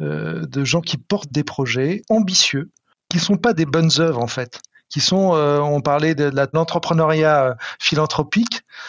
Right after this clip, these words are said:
Je trouve qu'il y a une effervescence, euh, en termes d'initiative et, et je crois que le monde de la philanthropie réussira si on arrive à accompagner, euh, ces nouveaux projets. C'est-à-dire se sortir d'un monde,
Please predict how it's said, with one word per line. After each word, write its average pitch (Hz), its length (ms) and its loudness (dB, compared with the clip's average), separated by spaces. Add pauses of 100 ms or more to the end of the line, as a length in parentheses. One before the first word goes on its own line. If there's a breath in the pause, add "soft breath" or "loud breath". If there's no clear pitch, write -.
(160 loud breath)
Je - 160 -2
trouve 233 580 0
qu'il 147 200 0
y 139 80 2
a 135 60 2
une 151 200 4
effervescence, 156 920 0
euh, 123 240 -6 (420 loud breath)
en 147 100 -2
termes 151 280 0
d'initiative 165 920 0 (500 loud breath)
et, - 240 -4
et 151 140 2
je - 120 0
crois 233 400 0 (180)
que 143 520 0 (460)
le 151 360 2
monde 190 220 4
de 185 80 2
la 165 120 2
philanthropie 165 800 -2
réussira 165 640 2
si - 140 0
on 143 120 2
arrive 151 340 0
à 139 40 2
accompagner, 143 760 0 (360 loud breath)
euh, 135 160 -2
ces 147 220 0
nouveaux 139 280 0
projets. 120 460 -6 (400 loud breath)
C'est-à-dire 151 320 0
se 180 120 2
sortir 208 720 0
d'un 156 200 2
monde, 160 520 2